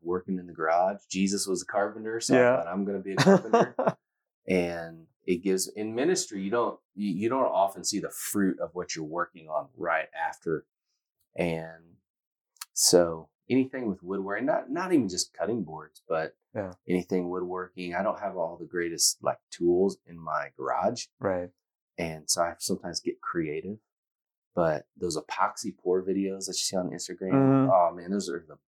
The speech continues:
Speaker 1: best. I love
Speaker 2: Oh, yeah.
Speaker 1: watching the girls will watch 'em with me.
Speaker 2: <laughs> Wow.
Speaker 1: And so hopefully I'll, I'll learn a little more, and I'm,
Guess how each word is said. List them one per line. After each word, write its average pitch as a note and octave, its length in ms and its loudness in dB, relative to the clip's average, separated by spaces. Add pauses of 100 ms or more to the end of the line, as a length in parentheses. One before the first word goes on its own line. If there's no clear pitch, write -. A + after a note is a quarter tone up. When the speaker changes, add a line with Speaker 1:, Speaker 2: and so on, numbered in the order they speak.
(140)
Speaker 1:
best. E2+ 380 4
I E2+ 60 -14
love F#2 480 0
Speaker 2:
Oh, B2 80 8
yeah. B2+ 220 6 (340)
Speaker 1:
watching F#2+ 420 6
the F#2+ 120 -2
girls A2+ 380 0
will F2+ 120 -6
watch F2+ 260 0
'em F2+ 80 -6
with - 220 2
me. E2 300 -2
Speaker 2:
<laughs> - 320 -14
Wow. - 560 2
Speaker 1:
And E2+ 560 -8
so E2 580 0 (360)
hopefully D#3 400 4
I'll, G#2+ 220 8
I'll G2+ 160 0
learn G2+ 180 -8
a F#2+ 60 -8
little F#2 160 -4
more, F2+ 540 -4
and E2 120 -20
I'm, E2 160 -18